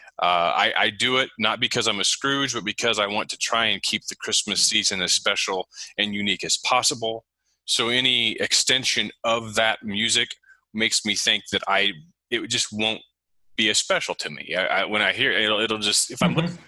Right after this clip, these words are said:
Speaker 1: to it two months out of the year after Halloween, and that's like, I don't know, two months is almost ten percent of a year, if not much more than,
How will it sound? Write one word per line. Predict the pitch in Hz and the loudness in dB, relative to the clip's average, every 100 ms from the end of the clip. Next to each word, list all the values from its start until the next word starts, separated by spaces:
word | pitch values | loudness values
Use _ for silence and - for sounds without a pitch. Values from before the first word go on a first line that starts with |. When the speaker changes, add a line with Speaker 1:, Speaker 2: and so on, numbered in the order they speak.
| - | -4
Speaker 1:
to | |
it | 107 | -2
two | - 170 | 0 -2
months | 151 143 127 | 2 2 4
out | 139 | 4
of | 120 | 4
the | 95 | 2
year | 113 139 101 | 0 0 2
after | 107 113 - 104 - - | 2 2 0 -6 -8 -6
Halloween, | 123 127 101 127 156 104 117 - - - - - - | 0 0 2 2 2 0 -4 -10 -12 -10 -10 -12 -4
and | 262 | 2
that's | 254 - | 2 4
like, | 269 262 - - _ | 4 2 0 -8 _
I | 262 | -2
don't | 302 | 0
know, | 202 277 240 - _ _ - | 2 0 -2 -6 _ _ -8
two | - 240 | -2 2
months | 233 269 - | 2 2 0
is | 185 139 - - - - _ | 0 2 2 0 -6 -12 _
almost | - 190 180 | -4 0 2
ten | - 180 | 2 2
percent | - 190 214 208 | 0 2 2 2
of | 185 | 2
a | |
year, | 196 254 | 2 2
if | - | 2
not | 160 151 | 0 0
much | 170 - | -2 0
more | 247 285 | 0 0
than, | 123 107 | 0 -4